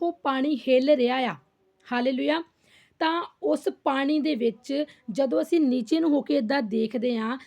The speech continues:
ਤਾਂ ਸਾਨੂੰ ਆਪਣਾ ਪਰਛਾਵਾਂ ਨਹੀਂ ਦਿਖਦਾ। ਅਸੀਂ ਆਪਣੇ ਆਪ ਨੂੰ ਉਸ ਪਾਣੀ ਦੇ ਵਿੱਚੋਂ ਨਹੀਂ ਦੇਖ ਪਾਉਂਦੇ। ਹਾਲੇਲੂਇਆ।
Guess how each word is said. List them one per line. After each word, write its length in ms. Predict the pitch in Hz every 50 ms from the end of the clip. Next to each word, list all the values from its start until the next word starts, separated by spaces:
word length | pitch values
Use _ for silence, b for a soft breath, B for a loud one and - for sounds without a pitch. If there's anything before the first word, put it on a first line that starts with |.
| B B B B
ਤਾਂ 120 | 285 294
ਸਾਨੂੰ 500 | 285 - - 254 247 233 233 262 269 254
ਆਪਣਾ 440 | 240 254 - - 262 240 240 247 262
ਪਰਛਾਵਾਂ 720 | 254 - 277 254 226 - - 254 220 208 208 220 233 240
ਨਹੀਂ 260 | 220 208 214 254 277
ਦਿਖਦਾ। 440 | 240 254 233 - 240 214 214 185 165 b b b b b b
ਅਸੀਂ 240 | 269 - - 320 311
ਆਪਣੇ 380 | 285 262 - - 311 311 311 302
ਆਪ 300 | 277 254 262 262 - 302
ਨੂੰ 160 | 294 302 294
ਉਸ 160 | 285 - - - _
ਪਾਣੀ 320 | - 277 262 269 277 311 320
ਦੇ 120 | 269 320
ਵਿੱਚੋਂ 340 | 254 277 240 - - 330 330
ਨਹੀਂ 420 | 311 285 277 294 311 349 381 381
ਦੇਖ 340 | 349 226 277 277 285 - -
ਪਾਉਂਦੇ। 440 | 233 - - 240 226 220 196 190 160 - _ _ _ _ _ - 254
ਹਾਲੇਲੂਇਆ। 720 | 247 254 254 262 277 285 269 294 294 302 320 339 370